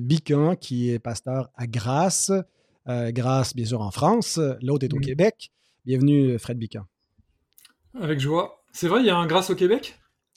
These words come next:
Speaker 1: Euh, non, non, mais c'est juste parce que je me suis dit là maintenant,
Speaker 2: Ah, tu
Speaker 1: comme
Speaker 2: veux
Speaker 1: Léo
Speaker 2: dire la grâce ?
Speaker 1: Ouais, c'est ça, la grâce de Dieu,
Speaker 2: Ouais, ouais.
Speaker 1: qui est pas un lieu,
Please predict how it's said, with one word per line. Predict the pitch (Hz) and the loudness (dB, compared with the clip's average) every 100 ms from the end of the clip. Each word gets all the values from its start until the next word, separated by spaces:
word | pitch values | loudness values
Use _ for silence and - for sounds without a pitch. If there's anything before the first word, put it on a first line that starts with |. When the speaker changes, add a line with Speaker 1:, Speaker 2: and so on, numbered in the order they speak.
| - _ - | -20 _ 0
Speaker 1:
Euh, | 160 180 185 | 4 6 6
non, | 180 170 | 6 6
non, | 185 190 | 8 8
mais | 156 | 6
c'est | 139 143 | 6 4
juste | 143 - | 2 -2
parce | 127 | -6
que | 135 | -4
je | 131 | -2
me | 131 | -2
suis | - | -2
dit | 123 | -2
là | 139 | 0
maintenant, | 143 127 151 | 2 2 2
Speaker 2:
Ah, | |
tu | 139 | 2
Speaker 1:
comme | 139 | 4
Speaker 2:
veux | 143 | 6
Speaker 1:
Léo | 151 | 6
Speaker 2:
dire | 165 | 6
la | 180 233 190 160 | 4 2 0 -2
grâce ? | 220 - - 117 _ | -2 -4 -8 -16 _
Speaker 1:
Ouais, | 147 175 | 4 4
c'est | 139 | 4
ça, | 135 170 | 2 4
la | 135 | 4
grâce | 143 160 147 | 4 4 6
de | 143 | 4
Dieu, | 127 135 160 226 | 4 6 6 4
Speaker 2:
Ouais, | - 143 135 143 | 0 -12 -12 -12
ouais. | 151 | -10
Speaker 1:
qui | 139 | -6
est | 127 | -2
pas | 151 | 2
un | 156 | 4
lieu, | 135 127 131 175 | 2 2 2 2